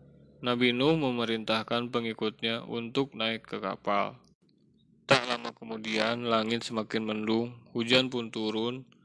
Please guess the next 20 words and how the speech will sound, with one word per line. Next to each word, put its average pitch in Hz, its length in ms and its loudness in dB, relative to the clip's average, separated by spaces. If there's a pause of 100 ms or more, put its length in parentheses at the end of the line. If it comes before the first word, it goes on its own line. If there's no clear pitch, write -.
(380)
dengan 113 320 -2
lebat, 117 560 0
disertai 120 640 0
dengan 110 320 -4
kilat 120 400 2 (480)
dan 131 160 4
angin 113 240 -8
kencang. 101 480 -6 (400)
Perlahan, 117 880 4
air 117 320 4
bah 113 240 2
pun 135 240 0
mulai 117 400 2
menenggelamkan 107 880 -4
daratan 110 800 -4
hingga 120 480 2
membinasakan 120 1040 -4
penduduk 120 560 -4
Bani 107 320 -4
Rasib, 107 400 -6